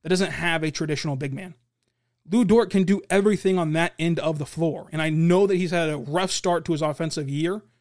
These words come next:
I get that. But games like Saturday show you just how valuable he is, especially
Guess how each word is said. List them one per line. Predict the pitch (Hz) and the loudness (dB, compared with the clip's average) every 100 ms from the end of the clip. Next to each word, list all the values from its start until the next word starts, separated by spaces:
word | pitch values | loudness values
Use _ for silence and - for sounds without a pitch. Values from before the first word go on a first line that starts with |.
| _ _ _ | _ _ _
I | 151 | -12
get | 127 180 180 | 0 0 0
that. | 185 208 - - _ _ _ _ _ _ _ _ | -4 -4 -12 -20 _ _ _ _ _ _ _ _
But | 143 - | -20 -4
games | 156 202 220 | 0 2 0
like | 185 190 180 | 0 -2 -2
Saturday | - 170 185 160 143 | -4 -2 0 -2 -2
show | - - 190 226 | -2 4 4 4
you | 170 143 143 147 - _ _ | 2 -2 -2 -4 -10 _ _
just | - 190 196 - | 0 2 2 -4
how | - 196 175 | -4 -2 -2
valuable | 139 151 180 165 | -2 -2 -2 0
he | 160 | -2
is, | 147 | -2
especially | 147 - 208 214 - 262 277 | -4 -4 -2 -2 -2 -2 -4